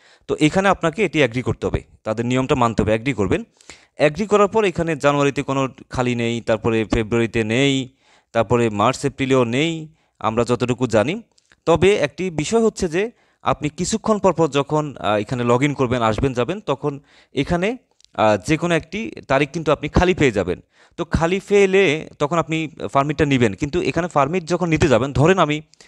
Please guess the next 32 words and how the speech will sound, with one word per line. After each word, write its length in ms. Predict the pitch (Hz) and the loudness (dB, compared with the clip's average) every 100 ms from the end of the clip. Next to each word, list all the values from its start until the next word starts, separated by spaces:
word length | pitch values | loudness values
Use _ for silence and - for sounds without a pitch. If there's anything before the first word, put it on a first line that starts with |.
| _ _ | _ _
আহ, 160 | - 113 | -2 0
মার্চের 480 | 120 156 - 185 156 | 2 2 2 -4 -4
দু 100 | 160 | -2
তারিখে 340 | 151 151 180 | -2 -2 -4
খা-, 120 | - 113 | -4 -4
এটা 140 | 131 | -4
খালি 320 | - 156 147 | -2 0 2
আছে, 280 | 113 - - _ _ _ - | 0 -2 -12 _ _ _ -6
কিন্তু 160 | 151 | -2
যখন 180 | 151 170 | 0 0
আপনি 160 | 170 170 | -2 -2
এখানে 140 | 180 | -4
ক্লিক 300 | - 190 - | -4 -6 -2
করে 300 | 190 202 233 _ _ _ - | 2 2 0 _ _ _ -2
টাইম 240 | 127 147 | 0 0
ছয়টা 380 | 156 147 135 147 | -2 -2 2 2
বা 140 | 135 135 | 4 2
নয়টা, 320 | 131 123 123 | 0 -2 -4
যে 140 | 120 | -4
কোনো 120 | 127 | -4
একটা 120 | 135 139 | -4 -2
টাইমে 240 | 127 135 | -2 -4
ক্লিক 220 | 131 131 | -8 -6
করে 120 | 143 | 2
ওকে 200 | 143 156 | 2 2
করতে 240 | - 160 131 | 0 -2 -2
যাবেন, 240 | 110 156 | -2 -2
তখন 260 | 151 139 160 | -4 -4 -6
কিন্তু 200 | 165 175 | -6 -6
এটা 260 | 143 185 - _ _ | -4 -4 -6 _ _
হবে 240 | - 170 | 0 2
না। 140 | 156 | 2